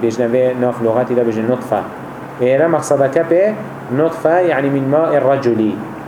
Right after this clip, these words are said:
یعنی آوا میریه. آن منی الرجلی. آوا میریه که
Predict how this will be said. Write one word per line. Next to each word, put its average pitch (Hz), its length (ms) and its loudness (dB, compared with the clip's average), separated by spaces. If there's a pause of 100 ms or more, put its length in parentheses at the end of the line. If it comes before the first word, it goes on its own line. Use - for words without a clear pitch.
(460)
یعنی 120 160 -2
آوا 135 460 2
میریه. 127 560 0 (1700)
آن 131 160 2
منی 143 420 2
الرجلی. 123 640 2 (1800)
آوا 127 300 2
میریه 160 600 2
که 185 300 4